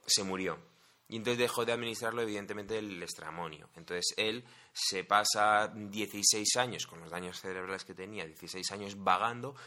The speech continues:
hasta que una hermana suya, me parece, que, que le encuentra en un mercado y,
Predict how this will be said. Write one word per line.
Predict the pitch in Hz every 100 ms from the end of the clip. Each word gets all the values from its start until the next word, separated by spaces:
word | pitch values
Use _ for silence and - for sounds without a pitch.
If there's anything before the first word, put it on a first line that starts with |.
| -
hasta | - 95 - 87
que | 95
una | 95
hermana | 95 98 98
suya, | 101 101
me | 101
parece, | 98 98 107
que, | 98 85 82 - -
que | - 87
le | 82
encuentra | 78 95 90 95
en |
un | 98 98
mercado | 92 90 104 104 104 110
y, | 98 80